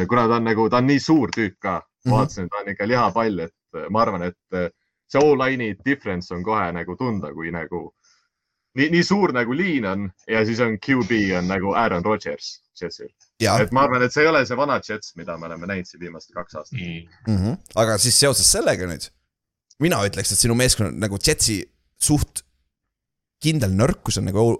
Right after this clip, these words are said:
Speaker 2: just ründeliin, on ju? Või, või sa arvad
Speaker 1: Ei, no see,
Speaker 2: teistmoodi?
Speaker 1: jaa, ei, no see on, see on, see on nõrkus, aga see, see ei ole nii nõrk.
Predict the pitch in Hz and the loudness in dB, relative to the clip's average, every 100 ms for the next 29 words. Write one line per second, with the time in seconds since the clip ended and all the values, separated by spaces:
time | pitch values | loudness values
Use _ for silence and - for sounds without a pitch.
0 | 87 101 120 123 127 123 113 - 62 - | -2 0 2 2 2 2 0 -2 -8 -12
1 | - _ _ _ _ 107 101 - - 107 | -16 _ _ _ _ 2 2 0 0 0
2 | 101 110 104 98 98 _ - _ _ _ | 2 2 2 0 -4 _ -20 _ _ _
3 | _ _ _ 95 98 101 143 160 - - | _ _ _ -2 -2 0 2 2 0 -6
4 | - 175 175 135 127 113 117 117 120 139 | -2 2 2 2 0 -4 -4 -4 -2 -4
5 | 127 98 - 151 151 135 120 - - 147 | -4 -10 -10 -6 -4 -6 -10 -12 -6 0
6 | 202 196 - 120 110 117 110 123 113 113 | 2 2 -4 -8 -6 -6 -6 -6 -6 -8
7 | 110 110 104 101 95 69 113 110 104 113 | -8 -8 -8 -10 -10 -10 -6 -4 -4 -4
8 | 104 107 - | -6 -8 -14